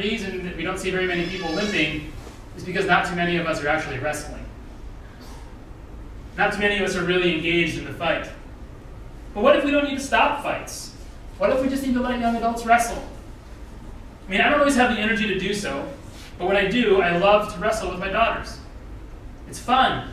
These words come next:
and it brings us closer together. I'm their dad, and here's the thing, they are never gonna beat me. <laughs> They're small, tiny humans.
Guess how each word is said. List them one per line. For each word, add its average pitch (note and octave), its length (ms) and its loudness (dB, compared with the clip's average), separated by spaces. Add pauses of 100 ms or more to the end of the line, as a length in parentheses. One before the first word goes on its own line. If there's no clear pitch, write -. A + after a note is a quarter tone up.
(240)
and F3+ 80 -6
it F#3+ 100 -4
brings A#3 240 2
us - 120 -6
closer A3 360 2
together. F3 520 2 (840)
I'm A3 140 2
their A3 140 4
dad, G#3+ 480 4
and - 80 -10
here's A3+ 160 -4
the G#3+ 120 -6
thing, G3+ 440 -6 (200)
they G3+ 140 6
are A#3+ 100 6
never A#3 540 6
gonna G3+ 320 2
beat G#3 200 -2
me. - 260 -10 (500)
<laughs> - 1300 -10
They're B3 180 6
small, A3 460 6
tiny G#3+ 340 0
humans. A3 540 -4